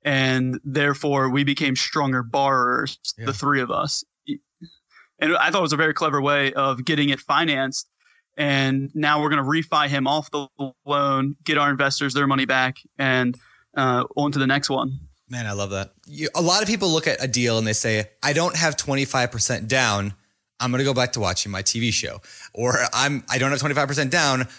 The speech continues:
Speaker 2: Maybe I'll do this when I'm older or more rich. I'll get into this." But I love the fact that you looked at this and you're like, you didn't say, "I can't," or whatever. It's just, "How do I do this?" Okay, well,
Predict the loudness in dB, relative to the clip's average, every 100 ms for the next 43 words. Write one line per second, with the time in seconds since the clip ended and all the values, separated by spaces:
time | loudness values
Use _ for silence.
0 | -4 0 2 2 0 0 0 -2 -2 0
1 | 0 2 0 0 -2 0 0 2 0 -2
2 | -6 -2 -2 0 -2 -6 -6 -6 -8 -18
3 | -10 -2 0 2 0 0 0 0 0 0
4 | -2 -2 -4 -2 0 2 2 0 -4 _
5 | _ _ _ _ -6 -2 0 0 0 2
6 | 0 -2 -2 0 2 0 -2 -4 -2 -4
7 | -4 -4 -4 -2 -2 -4 -6 -8 -2 2
8 | 2 2 2 2 2 0 0 0 0 2
9 | 0